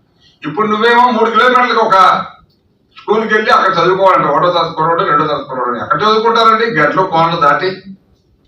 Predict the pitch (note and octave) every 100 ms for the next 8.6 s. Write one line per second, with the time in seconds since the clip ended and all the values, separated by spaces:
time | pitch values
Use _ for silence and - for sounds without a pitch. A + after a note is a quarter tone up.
0 | A#2 A#2+ B2+ G3 A#3+ A#3 F3 F3+ A3 A3
1 | A3+ F#3+ F3 G#3+ G3+ - - - - -
2 | - _ _ _ _ _ _ _ _ _
3 | _ - D#3 D3+ - B3 A#3 G#3+ B3+ A#3+
4 | C4 - G3 F3+ G3 F#3+ E3+ - F3+ E3+
5 | D3+ D#3 D#3 D#3+ G#3+ G#3+ G3+ - - -
6 | - - _ _ - F#3 F3+ - - -
7 | - - D#3 F#3 G3+ G3+ G#3 G#3 B3+ G#3+
8 | G3 G3+ F3+ D3+ C#3